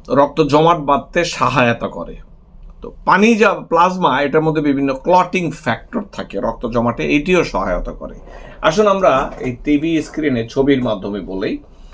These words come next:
এইটি আমরা ব্লাড নেওয়ার পর এখানে সেন্ট্রিফিউজ করা হলো, মেশিনে ঘোরানো হলে এটি আলাদা হয়ে যায় বিভিন্ন অংশ। তো আলাদা হবার পর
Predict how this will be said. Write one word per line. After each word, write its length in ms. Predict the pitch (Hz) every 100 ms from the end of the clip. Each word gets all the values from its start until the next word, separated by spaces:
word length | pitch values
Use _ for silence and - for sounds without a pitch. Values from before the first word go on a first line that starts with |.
| - - - -
এইটি 380 | 127 135 127 156
আমরা 260 | 147 143 139
ব্লাড 420 | 123 123 131 123
নেওয়ার 280 | 139 143 143 160
পর 140 | 180
এখানে 280 | 156 139 135
সেন্ট্রিফিউজ 880 | - 151 147 151 - 175 208 220 -
করা 260 | 147 120
হলো, 260 | 110 107 101
মেশিনে 500 | 113 123 - 139 135
ঘোরানো 460 | 110 113 127 151 156
হলে 200 | 165 214 160
এটি 180 | 143
আলাদা 420 | 135 123 123 110 104
হয়ে 240 | 101 95
যায় 220 | 90 87
বিভিন্ন 400 | 98 110 113 110
অংশ। 340 | 95 90 - 78 - - - - - - -
তো 60 | -
আলাদা 420 | 156 175 185 202
হবার 320 | 190 196 202
পর 320 | 196 190 165